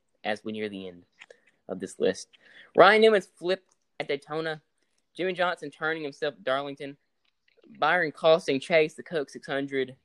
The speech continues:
Jimmy getting covid nineteen ends up costing him a playoff spot. Or E, other.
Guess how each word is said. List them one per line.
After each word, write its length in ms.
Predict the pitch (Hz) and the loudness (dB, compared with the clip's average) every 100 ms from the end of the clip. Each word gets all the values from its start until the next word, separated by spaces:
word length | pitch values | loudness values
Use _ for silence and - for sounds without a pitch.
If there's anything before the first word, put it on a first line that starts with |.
| _ _ _ - | _ _ _ -8
Jimmy 320 | 147 156 151 | -4 -4 -6
getting 420 | 143 147 147 139 | -2 -2 -2 -6
covid 380 | - 147 139 131 | -4 -4 -2 -4
nineteen 540 | 131 131 - 120 123 | -6 -8 -12 -12 -10
ends 140 | 117 117 | -10 -12
up 100 | - | -14
costing 360 | 110 110 110 | -10 -10 -10
him 60 | 71 | -18
a 140 | - | -4
playoff 240 | 143 131 120 | 0 0 -2
spot. 400 | - 117 113 107 _ _ _ _ | -4 -4 -4 -8 _ _ _ _
Or 180 | 135 131 131 | -6 -6 -8
E, 240 | 131 117 - | -12 -12 -10
other. 360 | 123 127 117 | -8 -6 -8